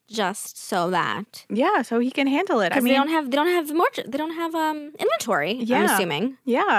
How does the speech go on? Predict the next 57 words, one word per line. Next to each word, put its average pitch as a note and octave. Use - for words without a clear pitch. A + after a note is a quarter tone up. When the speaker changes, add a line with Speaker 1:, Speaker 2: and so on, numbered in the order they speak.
Speaker 2:
and, A3
I A#3+
mean, B3
Tyler's C4
always G#3+
said A3
that G3
he's G3+
kind G3+
of G3
carried G3+
the G3+
weight F#3+
of, G3
like, G3
his F#3+
entire F#3+
family. F#3+
Speaker 1:
And B3
the C#4+
business. A3+
No A#3+
offense, A#3+
Speaker 2:
Yes. G3
Speaker 1:
but G3+
I, G3
I -
didn't A#3
see A#3
Kate G#3+
much -
in D3+
there. A2
It G#3
seemed F#3+
like G3
it -
was F#3
all E3+
Tyler E3
doing -
Speaker 2:
Yeah. B3
Speaker 1:
it. -
Speaker 2:
I C4
feel E4+
like G#4
it G#4
was F#4
Tyler's A#3+
way G#3
to -
kinda, G#3
like, G3
deal F#3
with F#3+
heartbreak G#3
because, A#3